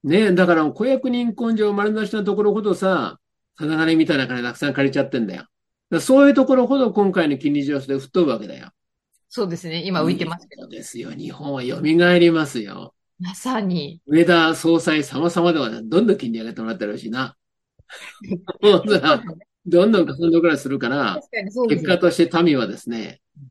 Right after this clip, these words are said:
Speaker 1: もう一回義理と人情で、道理、道義、道-、道義、道理、人情で蘇りますよ。
Speaker 2: そうですね。
Speaker 1: 日本は一発で元気になる。世界も一発で元気になる。
Speaker 2: そしたら綺麗に蘇りますね。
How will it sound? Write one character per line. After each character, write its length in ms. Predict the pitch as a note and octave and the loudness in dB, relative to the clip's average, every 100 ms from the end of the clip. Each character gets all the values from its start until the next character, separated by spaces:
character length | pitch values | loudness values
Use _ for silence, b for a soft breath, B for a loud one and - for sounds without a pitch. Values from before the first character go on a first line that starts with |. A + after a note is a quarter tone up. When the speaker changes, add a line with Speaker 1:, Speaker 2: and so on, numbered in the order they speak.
| _ | _
Speaker 1:
も 120 | C3+ C#3+ | 0 0
う 60 | |
一 100 | C#3+ | 0
回 200 | D#3 D3+ | 0 0
義 140 | C3+ C#3 | 4 4
理 120 | D3 | 4
と 120 | C3 | 2
人 200 | A#2+ B2 | 0 -2
情 220 | - G2 | -4 -10
で、 160 | G#2 A2 | -12 -8
道 320 | D3+ D#3 D3+ | -2 0 4
理、 320 | C#3+ D3+ - D3 | 4 4 0 -8
道 300 | C3 D#3 C#3+ | -2 0 0
義、 300 | A2 - _ | -4 -10 _
道-、 320 | A2+ C3+ C3+ C3 | -10 -4 -4 -4
道 300 | B2+ E3+ E3+ | 2 4 4
義、 200 | B2 A#2+ | 2 -2
道 220 | D3+ D3 | -2 2
理、 260 | C#3+ - _ C3 | 2 0 _ -10
人 280 | C#3 D#3 | -2 -2
情 180 | C3+ G#2+ | -2 -4
で 160 | A#2 A2 | -6 -6
蘇 140 | C3+ | 0
り 380 | D3+ D#3 D#3 C#3+ | 2 2 2 -2
ま 120 | C3+ | -4
す 140 | - - | -8 -16
よ。 140 | - _ _ _ _ _ - | -20 _ _ _ _ _ -12
Speaker 2:
そ 180 | B3+ C4 | -6 -4
う 20 | |
で 100 | G#3 | -4
す 160 | E3+ | -6
ね。 320 | C#3 D#3+ A#3 - | -8 -8 -10 -6
Speaker 1:
日 60 | C3+ | 0
本 80 | D#3+ | 2
は 60 | |
一 140 | C3+ C3+ | 2 0
発 240 | E3 D#3+ | 0 2
で 60 | C3 | 2
元 180 | B2 | 0
気 120 | A2+ G2+ | -2 -8
に 40 | |
な 140 | - | -12
る。 60 | - | -18
世 180 | - D#3+ | -4 -2
界 200 | F3 C#3 | 0 0
も 100 | A#2 | -2
一 100 | A2+ | -6
発 200 | D#3 C#3+ | -6 -2
で 80 | C#3+ | 0
元 180 | A#2+ A2 | 0 -2
気 80 | G#2 | -6
に 60 | |
な 100 | F#2 | -10
る。 140 | - _ _ _ _ | -14 _ _ _ _
Speaker 2:
そ 60 | A3+ | -10
し 80 | A#3 | -8
た 60 | |
ら 60 | G3+ | -6
綺 180 | - B3 | -6 -2
麗 160 | A3 | -2
に 100 | E3+ | -2
蘇 80 | E3+ | -2
り 320 | F#3+ F#3+ F#3+ | -4 -4 -6
ま 140 | F3+ F3 | -8 -10
す 80 | |
ね。 180 | D3+ C3+ | -14 -10